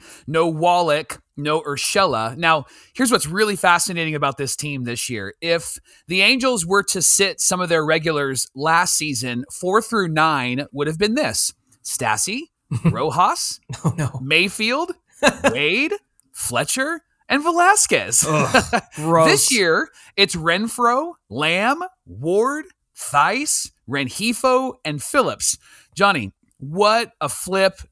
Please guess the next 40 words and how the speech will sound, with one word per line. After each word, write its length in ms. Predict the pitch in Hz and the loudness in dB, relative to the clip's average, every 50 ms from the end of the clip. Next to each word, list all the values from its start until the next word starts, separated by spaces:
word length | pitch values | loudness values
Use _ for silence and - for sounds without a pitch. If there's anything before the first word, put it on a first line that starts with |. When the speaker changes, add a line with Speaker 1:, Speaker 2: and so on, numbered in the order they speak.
| _ | _
Speaker 1:
is 340 | - 151 147 131 - - - - | -8 -6 -4 -2 -2 -2 -2 -4
of, 260 | - 151 107 156 131 123 110 120 - | -6 -6 -6 -6 -8 -10 -10 -8 -6
of 140 | 165 143 127 | -6 -4 -4
the 40 | 135 | -4
switch 340 | - - 175 196 185 - - | -2 0 0 0 0 -2 -4
is 120 | 139 120 | -2 0
that, 220 | 143 151 131 120 117 | 2 2 2 2 0
man. 140 | 131 131 131 | -4 -4 -4
Like, 160 | 139 139 139 | -4 -4 -4
it's 140 | 160 131 - | -6 -8 -6
been 220 | 120 170 165 - 131 | -4 -4 -4 -4 -6
a, 80 | 147 | -8
just 300 | 139 117 - - - - | -6 -4 -4 -4 -4 -6
a 80 | 135 117 | -8 -8
completely 580 | - - 131 123 - - 175 202 202 190 180 170 | -10 -10 -10 -10 -10 -8 -8 -8 -6 -6 -4 -4
different 320 | 156 160 143 - 131 120 | -4 -4 -4 -6 -6 -8
team. 320 | - 143 139 139 143 135 - - - - - - - - | -6 -4 -4 -4 -4 -6 -10 -14 -20 -20 -20 -20 -10 -6
And 220 | - 143 151 151 | -4 -4 -4 -4
this 280 | 131 143 190 240 247 - | -2 -2 0 2 2 0
game 560 | - - 208 185 165 156 151 147 139 147 151 - _ _ _ _ _ _ | 0 0 0 0 0 0 -2 -4 -6 -8 -12 -14 _ _ _ _ _ _
was 200 | - 160 156 - | -6 -6 -4 -2
awesome 420 | - 170 175 190 220 - - 208 170 | 2 4 4 4 4 2 -2 -4 -4
to 100 | - 165 | -4 -2
watch 560 | 151 156 156 151 123 113 113 104 - - - - | 0 2 2 4 4 2 0 -2 -4 -8 -10 -10
because 600 | 147 156 156 - 160 151 151 151 143 135 - - _ _ _ _ - | -10 -10 -6 -2 0 0 0 0 -2 -2 -4 -4 _ _ _ _ -8
it 160 | 165 170 - | -8 -6 -6
felt 340 | - - 202 202 208 - - | 0 4 4 4 4 2 0
like 280 | 175 175 175 170 170 - | 0 0 0 0 -2 -4
a 120 | - 151 131 | -6 -6 -6
complete 760 | - - - 127 123 110 - - 156 185 214 226 220 - - | -6 -10 -12 -12 -12 -14 -14 -12 -10 -8 -8 -8 -8 -8 -8
team 420 | - - 190 180 175 175 170 165 - - | -6 -2 -2 -2 -2 -2 -4 -6 -8 -8
doing 180 | 120 151 143 139 | -6 -4 0 0
Speaker 2:
Yeah. 160 | 127 101 - - | 0 0 0 -2
Speaker 1:
everything 480 | 143 147 147 165 156 - - 160 147 | -4 -4 -4 -6 -6 -6 -6 -4 -2
right. 260 | 135 135 110 92 82 - _ | -2 -2 -2 -4 -6 -10 _
Sacrifice 640 | - - - - 139 131 - 123 110 - 113 104 - | -6 -4 -2 0 0 -2 -2 -6 -8 -8 -8 -8 -8
fly, 520 | - 196 208 196 196 196 190 190 196 185 - _ _ _ - | -4 0 2 4 4 4 2 2 -2 -4 -8 _ _ _ -10
moving 320 | 113 131 135 135 123 120 117 | -6 -4 -4 -4 -4 -6 -6
runners 320 | 120 113 110 107 113 110 | -6 -8 -8 -8 -6 -4
over. 480 | 147 160 185 185 185 190 190 190 185 | -2 0 0 0 0 0 0 0 -2